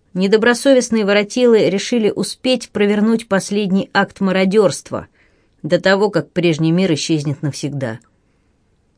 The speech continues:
Когда в пострадавших от засухи районах дефицит достиг критического уровня – и правительства стали рушиться, черные рынки наделили полномочиями организованные преступные группировки,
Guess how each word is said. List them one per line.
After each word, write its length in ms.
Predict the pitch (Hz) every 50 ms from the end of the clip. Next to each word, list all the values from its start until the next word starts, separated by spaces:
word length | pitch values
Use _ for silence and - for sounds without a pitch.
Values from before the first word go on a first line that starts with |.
| _ _ _ _ _ _ _ _
Когда 340 | - 180 180 196 202 214 220
в 80 | 220 -
пострадавших 800 | - 190 - - - 180 202 196 220 220 208 - - 156 - 175
от 140 | 170 170
засухи 400 | 160 180 196 185 - - 151 -
районах 680 | 180 170 165 180 190 196 202 185 156 117 - - - - _ _ _ _ _ _ _ -
дефицит 480 | 160 170 165 220 220 - - 269 214
достиг 420 | 190 208 202 202 - - 226 226 -
критического 640 | - 196 226 220 - 240 - 202 - - - 185 190
уровня – 520 | 226 247 233 196 151 123 135 120 - - _ _ _ _ _ _ -
и 60 | 160
правительства 640 | - - 202 202 202 220 185 - 175 165 - 170 151
стали 280 | - - 190 170 156
рушиться, 640 | 147 147 180 190 180 - 135 - - - 95 110 - _ _ _ _ _ _ _ _ _ _ _ _
черные 400 | - - 247 240 214 220 214 208
рынки 400 | 208 233 233 226 226 - 208 185 -
наделили 460 | - 185 208 208 233 220 240 226 220
полномочиями 920 | 214 208 202 196 196 202 208 226 226 226 220 - - 220 202 196 202 202 190 -
организованные 800 | - 185 190 175 202 202 208 202 185 233 240 226 208 202 196 180
преступные 640 | - 185 185 - - - 220 220 - 196 196 190
группировки, 800 | 160 185 196 196 - 214 214 220 214 175 - - - - 95 -